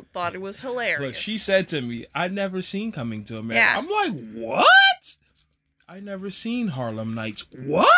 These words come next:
Speaker 2: I'm
Speaker 1: Okay.
Speaker 2: like, "Yo, you
Speaker 1: I
Speaker 2: gotta
Speaker 1: still
Speaker 2: be"
Speaker 1: saw Boomerang, okay?
Speaker 2: Yeah,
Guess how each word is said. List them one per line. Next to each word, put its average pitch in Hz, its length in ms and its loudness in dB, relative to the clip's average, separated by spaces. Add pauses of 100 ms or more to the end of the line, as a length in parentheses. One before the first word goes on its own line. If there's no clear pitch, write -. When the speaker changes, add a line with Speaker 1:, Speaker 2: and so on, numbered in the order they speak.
(480)
Speaker 2:
I'm 311 120 -2
Speaker 1:
Okay. 349 100 -8
Speaker 2:
like, 240 260 -4
"Yo, 127 240 -10
you 131 80 -20
Speaker 1:
I - 120 -4
Speaker 2:
gotta 277 160 -2
Speaker 1:
still 240 140 -2
Speaker 2:
be" 190 80 -8
Speaker 1:
saw 339 200 -4
Boomerang, 226 680 -10 (260)
okay? 247 420 -12 (540)
Speaker 2:
Yeah, 104 280 -6